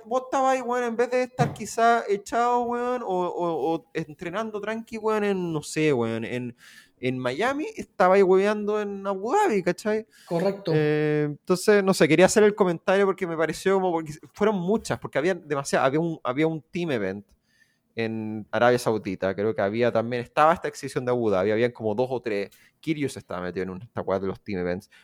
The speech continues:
Speaker 1: los británicos hicieron esta weá como una especie como de, como de Escocia, Battle of the Brits se llamaba,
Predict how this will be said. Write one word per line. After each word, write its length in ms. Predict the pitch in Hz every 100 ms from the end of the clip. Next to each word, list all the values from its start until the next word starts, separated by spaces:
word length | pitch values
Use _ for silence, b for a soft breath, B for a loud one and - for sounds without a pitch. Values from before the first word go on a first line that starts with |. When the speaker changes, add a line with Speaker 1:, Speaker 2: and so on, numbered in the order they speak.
| b
Speaker 1:
los 160 | - 117
británicos 520 | 113 117 135 156 165
hicieron 400 | 127 - 143 147
esta 220 | 143 -
weá 220 | 135 131 143
como 200 | 143 139
una 100 | 139
especie 400 | - 143 - 147
como 280 | 147 139 127
de, 300 | 117 113 B B B B _
como 300 | - 131 123
de 480 | 117 117 113 110 107
Escocia, 500 | 113 - 147 151 151
Battle 360 | 117 92 147 175
of 160 | 175
the 100 | 165
Brits 340 | 123 131 143 -
se 140 | -
llamaba, 440 | 101 90 87 87